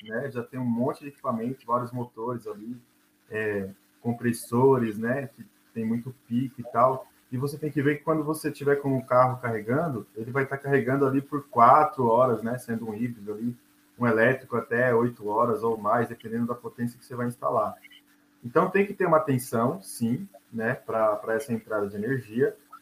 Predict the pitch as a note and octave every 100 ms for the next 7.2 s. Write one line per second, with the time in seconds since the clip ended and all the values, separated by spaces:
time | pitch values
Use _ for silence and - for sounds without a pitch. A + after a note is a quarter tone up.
0 | _ B2+ C3+ C#3 F3+ A3 G#3+ E3 F#3+ G3
1 | F#3 F#3 F#3+ - D#3+ A#2 G#2 G#2+ C3+ C#3
2 | D3 D3+ D#3 - D3 D3+ D3 D3+ C#3+ A#2+
3 | A2+ A#2+ - C3 B2 C3+ C#3 C#3 C3 C3+
4 | C#3+ C#3+ C3+ - C#3 A#2 A#2 A#2+ G#2+ A#2
5 | C3 C3 C3+ C3 C3 B2+ - B2 A#2+ A#2+
6 | A#2+ A#2+ A#2+ A#2 A#2+ A#2 A2+ A#2+ - A#2
7 | A2+ A#2